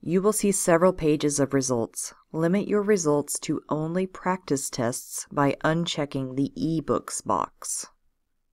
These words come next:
To access any of the resources, you will need to create a free account if you do not already have one.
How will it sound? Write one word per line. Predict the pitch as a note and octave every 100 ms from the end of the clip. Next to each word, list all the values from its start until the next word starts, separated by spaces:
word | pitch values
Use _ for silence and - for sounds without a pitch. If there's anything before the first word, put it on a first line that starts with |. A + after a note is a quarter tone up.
| _ _ _ _ _ _ _ _ _ _ _ _ _ _ -
To | F3+
access | - F#3 G3+ - A#3 - - -
any | E3+ F#3
of | F3 D#3+
the | D3+
resources, | C#3+ C#3+ C#3+ C3 A2+ - G2 B2+ - -
you | - D3+
will | D#3+
need | D#3 D#3+ F3+ F#3
to | G#3
create | - E3+ D3 C#3+ -
a | C3+
free | - - D#3 E3+
account | F3 D#3 A#2+ A#2 -
if | C#3 C#3
you | D3
do | C#3+ F3
not | E3+ C#3 -
already | A#2+ A#2+ A2+ A2+
have | C3+ E3+ E3+
one. | G#2+ A#1 B2+